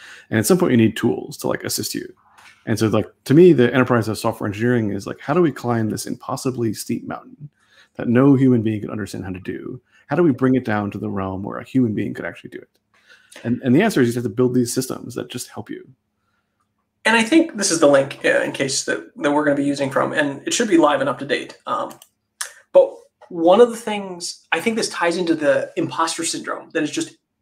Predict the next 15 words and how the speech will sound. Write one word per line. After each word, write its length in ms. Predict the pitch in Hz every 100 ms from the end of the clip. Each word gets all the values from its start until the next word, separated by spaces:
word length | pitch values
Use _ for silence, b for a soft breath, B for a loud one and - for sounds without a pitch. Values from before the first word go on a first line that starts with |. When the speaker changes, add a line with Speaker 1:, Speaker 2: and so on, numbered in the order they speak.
| -
Speaker 2:
everywhere. 600 | 269 233 196 165 - - - _ -
Like, 280 | 330 - - _
I 60 | 147
mean, 120 | 127
Speaker 1:
Hmm. 80 | 101 - _ _ _ _ _ -
Speaker 2:
I 40 |
feel 180 | 113 156
it. 60 | 208
I 100 | 139
think, 240 | 135 -
I'm 140 | 139 135
sure 160 | 156
you 160 | 147 165
felt 220 | 156 151
it. 200 | 262 -